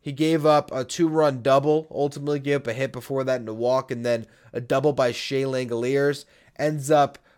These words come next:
costing the Mets the lead. Curtis gets through the inning, uh, but the Mets were suddenly trailing. You get to the top of the ninth inning, Pete Alonso comes up with one out, and with one swing of the bat, he ties the game. He has been on an absolute tear.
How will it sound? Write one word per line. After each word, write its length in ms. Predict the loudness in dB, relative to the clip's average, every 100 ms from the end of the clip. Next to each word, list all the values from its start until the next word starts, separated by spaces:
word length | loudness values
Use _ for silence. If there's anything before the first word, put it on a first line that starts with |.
| _
costing 500 | -2 2 2 2 -2
the 80 | -2
Mets 280 | -2 -2 -4
the 120 | -6
lead. 480 | -4 0 0 -2 -8 _ _
Curtis 420 | 0 2 2 0
gets 360 | 2 2 2 -2
through 280 | -2 0 0
the 220 | 0 0
inning, 300 | 0 -2 -8 _ _ _
uh, 200 | -4 -4
but 520 | -4 2 4 4 2 _ _
the 80 | -2
Mets 340 | 0 0 0
were 120 | -2 -2
suddenly 360 | 0 0 0
trailing. 460 | -2 2 2 2 -4 _ _ _ -14
You 80 | 0
get 160 | 0
to 80 | 0
the 100 | -4
top 300 | -2 0 0
of 80 | 0
the 80 | -2
ninth 340 | 0 0 2
inning, 280 | 2 4 0
Pete 200 | -4 -2
Alonso 460 | 0 2 0 0 -4
comes 280 | -4 0
up 140 | 0 0
with 140 | -2
one 180 | -2 2
out, 400 | 4 4 2 -2 _ _ -4
and 140 | 0
with 140 | 0
one 220 | 2 4 4
swing 220 | 0 0
of 40 |
the 80 | 0
bat, 240 | 4 4
he 80 | 4
ties 300 | 2 0 0
the 80 | -2
game. 280 | -4 -6 -6
He 160 | -2 0
has 120 | 0
been 340 | 0 0 -2 -8 _ _
on 140 | -2
an 80 | -2
absolute 640 | 0 -2 -4 -4 -4 -6
tear. 520 | -8 -2 0 2 0